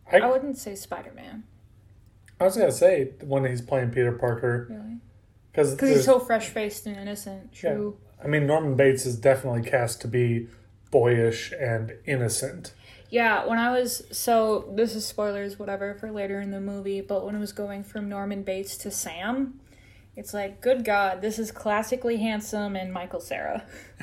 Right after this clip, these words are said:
Speaker 1: <laughs> Yes. Um, anyhow, uh, Norman Bates, we, we meet him, they're talking, and just the pretext of knowing what happens in the movie,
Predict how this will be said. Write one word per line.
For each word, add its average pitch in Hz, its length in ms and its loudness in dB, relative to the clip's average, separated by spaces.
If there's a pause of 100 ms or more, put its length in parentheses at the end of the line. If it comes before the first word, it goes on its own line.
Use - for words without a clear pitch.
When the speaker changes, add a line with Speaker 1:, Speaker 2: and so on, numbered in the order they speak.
(140)
Speaker 1:
<laughs> 185 840 6 (680)
Yes. - 500 -6 (800)
Um, 123 520 6 (340)
anyhow, 131 680 6
uh, 127 440 6
Norman 139 400 6
Bates, 127 460 4 (920)
we, 143 220 2 (200)
we 143 160 0
meet 170 340 -2
him, 175 480 0
they're 135 220 4
talking, 143 720 0 (420)
and 127 480 2 (320)
just - 340 2
the 135 120 8
pretext 151 720 0
of 131 260 2
knowing 131 460 4
what 123 120 4
happens 123 380 0
in 143 80 0
the 143 60 -6
movie, 147 460 -2